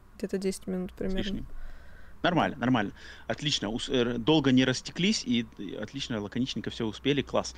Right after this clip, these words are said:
Speaker 2: Все, всем спасибо. До встречи, получается, на следующих подкастах. Имейте в виду, да, что этот стрим в формате аудио и подкаста, он выйдет в среду. То есть для тех, кто был на стриме, в среду, получается,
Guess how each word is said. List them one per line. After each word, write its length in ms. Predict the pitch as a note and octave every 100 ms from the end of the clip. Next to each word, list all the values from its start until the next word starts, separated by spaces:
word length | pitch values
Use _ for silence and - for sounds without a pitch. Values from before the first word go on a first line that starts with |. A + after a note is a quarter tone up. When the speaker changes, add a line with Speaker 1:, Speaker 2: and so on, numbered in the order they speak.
| - - - -
Speaker 2:
Все, 160 | - D#3+
всем 200 | - A3
спасибо. 440 | - D#3+ A3 G#3+
До 120 | B2+
встречи, 380 | C3 - F#3+ -
получается, 600 | - C3 - C#3+ C3 -
на 340 | A#2 B2 C3+ A#2+
следующих 500 | - C3+ B2 - -
подкастах. 560 | A2+ - A3 A#3 D3 - - - - -
Имейте 300 | C3+ D#3 D#3
в 20 |
виду, 200 | D3 C#3+
да, 160 | A#2 B2
что 440 | - B2+ A#2+ A2 - -
этот 300 | D#3+ C#3+ -
стрим 520 | - B2+ E3+ A#3 B3+ -
в 120 | - G#2+ - A#2
формате 400 | B2+ A#2+ C#3 C3+ -
аудио 460 | B2+ B2+ A2+ G#2+
и 440 | G#2 A2+ G#2+ G#2 - -
подкаста, 420 | G#2+ C3+ G3 D#3
он 60 | A#2
выйдет 340 | A2+ C3+ C#3+ -
в 80 |
среду. 380 | - B2 B2+ G#2
То 80 | G#2
есть 160 | G2 - - - - -
для 80 | G#2
тех, 160 | D#3+
кто 120 | - A#2+
был 160 | C3
на 80 | B2
стриме, 320 | - C#3+ F#3+
в 40 | F3
среду, 280 | A#2 B2+
получается, 600 | D#3+ C3+ - A#2+ B2+ C#3+